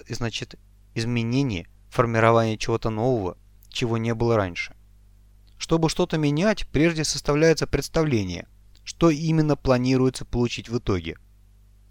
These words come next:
Если ничего, кроме денег, значит, мне все равно, какое сознание формирует моя продукция.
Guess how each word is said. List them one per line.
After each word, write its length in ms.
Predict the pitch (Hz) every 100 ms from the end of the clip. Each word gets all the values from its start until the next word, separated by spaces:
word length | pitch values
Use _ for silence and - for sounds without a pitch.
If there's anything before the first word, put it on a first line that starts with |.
| _ - _ _ - -
Если 320 | 135 160 151
ничего, 580 | 139 147 160 - 139 107
кроме 340 | 95 104 98 101
денег, 340 | 107 139 151
значит, 340 | 123 113 117
мне 160 | 123 123
все 180 | - 113
равно, 360 | 104 95 117
какое 340 | 151 135 127 117
сознание 480 | 113 101 110 127 117
формирует 500 | 110 110 101 110 113
моя 220 | 110 101
продукция. 640 | - 104 98 - - 104